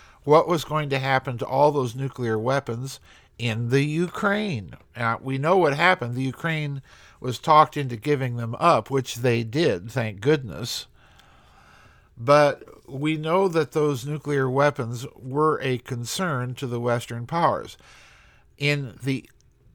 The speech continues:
unstable and fluid political situation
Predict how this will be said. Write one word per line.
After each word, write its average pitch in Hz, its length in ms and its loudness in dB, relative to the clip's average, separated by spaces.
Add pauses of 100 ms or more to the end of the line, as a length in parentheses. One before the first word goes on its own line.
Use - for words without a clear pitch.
(520)
unstable 160 1300 0 (200)
and 127 520 -2
fluid 170 760 2
political 135 520 0
situation 123 960 -4